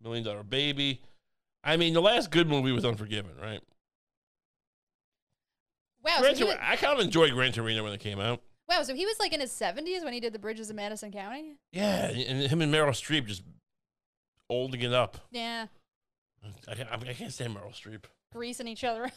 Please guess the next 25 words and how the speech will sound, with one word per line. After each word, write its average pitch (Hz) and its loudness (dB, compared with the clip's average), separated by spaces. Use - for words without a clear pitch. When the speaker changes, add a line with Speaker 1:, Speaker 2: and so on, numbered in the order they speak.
Speaker 2:
<laughs> - -4
Speaker 1:
Ugh. - -2
<laughs> 202 -4
You - -2
grease 139 0
me 143 4
up, 139 2
I'll 123 4
grease 123 -4
you 131 2
up. 107 -4
Disgusting. - -12
Just - -10
filthy. 98 -10
Speaker 2:
Uh. 370 2
Speaker 1:
That's, 156 4
that, 170 0
that's 175 2
worse 165 2
than 147 2
anything 143 4
Hunter 127 4
Biden's 110 2
into. 104 -2
Speaker 2:
<laughs> 302 -10